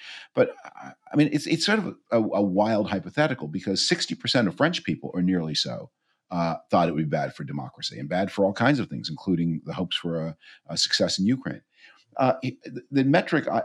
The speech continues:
I mean, people are partly misled by the New York Times coverage, which always emphasizes, you know, the prospects for, uh, you know, they have this,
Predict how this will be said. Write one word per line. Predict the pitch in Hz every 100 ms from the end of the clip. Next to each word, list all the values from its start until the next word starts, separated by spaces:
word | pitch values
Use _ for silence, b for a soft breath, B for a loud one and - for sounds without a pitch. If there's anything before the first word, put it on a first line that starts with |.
| -
I | 120
mean, | 117
people | 196 185 139
are | 104 92 90 _ _ -
partly | 151 -
misled | 113 95 - 92 82 78
by | 82
the | 78
New | 80
York | 82 -
Times | 87 85 85
coverage, | 85 78 87 85 87 - b b -
which | 82 80
always | - 90 87
emphasizes, | - 87 87 - 80 78 - 76 67 - - _ _
you | 90
know, | 78
the | 76
prospects | - 104 87 - 80 - -
for, | 85 80 -
uh, | 85
you | 90
know, | 87
they | 92
have | 104
this, | 98